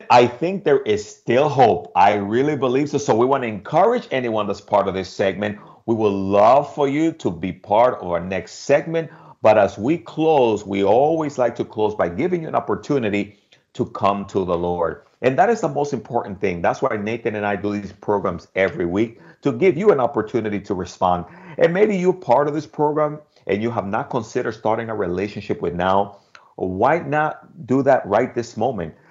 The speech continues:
The Bible says in John three sixteen that God so loved the world that he gave his one and only Son, that whoever believes in him will not perish, but have eternal life. The Bible also tells us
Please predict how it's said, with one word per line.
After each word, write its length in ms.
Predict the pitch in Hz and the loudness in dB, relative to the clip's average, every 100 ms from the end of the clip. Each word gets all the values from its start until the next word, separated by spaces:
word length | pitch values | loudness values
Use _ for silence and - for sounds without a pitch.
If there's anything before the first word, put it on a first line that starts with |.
| - - | -20 -2
The 80 | 98 | 4
Bible 260 | 117 135 | 4 2
says 240 | 147 147 135 | -2 -2 -4
in 140 | 104 | -2
John 260 | 113 131 117 | 0 0 -2
three 140 | 127 | -6
sixteen 440 | 127 127 - 131 | -4 -8 -4 -4
that 120 | 110 107 | -4 -2
God 140 | 123 | -2
so 160 | - 120 | 0 -2
loved 500 | 110 120 190 247 165 | 0 2 2 2 -2
the 80 | |
world 480 | 95 90 87 87 - _ _ _ - | 0 2 0 -2 -4 _ _ _ -4
that 100 | 107 | -2
he 80 | 110 | 0
gave 220 | 120 135 | 0 0
his 140 | 131 | -2
one 160 | 127 120 | -4 -4
and 100 | 117 | -4
only 200 | 117 104 | -4 -6
Son, 360 | - 120 104 92 | -4 -2 -2 -2
that 100 | 95 | 0
whoever 280 | 104 135 | 0 0
believes 560 | 123 117 107 143 214 180 | 0 0 0 -2 -2 -4
in 120 | 143 | -6
him 240 | 143 127 107 | -2 -4 -2
will 100 | 104 | -2
not 200 | 107 - | -4 -4
perish, 460 | 185 120 104 107 - - _ _ | -2 2 2 0 -14 -20 _ _
but 160 | 101 98 | 2 2
have 480 | 101 101 113 - | 0 0 0 -2
eternal 800 | 113 101 - - 104 113 120 117 | -8 -8 -14 -18 -10 -6 -4 -2
life. 460 | 101 101 113 90 - _ _ - - | 2 2 4 2 -4 _ _ -20 -4
The 100 | 113 | 0
Bible 340 | 120 147 135 | 2 2 2
also 200 | 135 135 | -2 -6
tells 440 | - 131 131 143 120 | -8 -2 -2 0 -4
us 200 | 110 | -6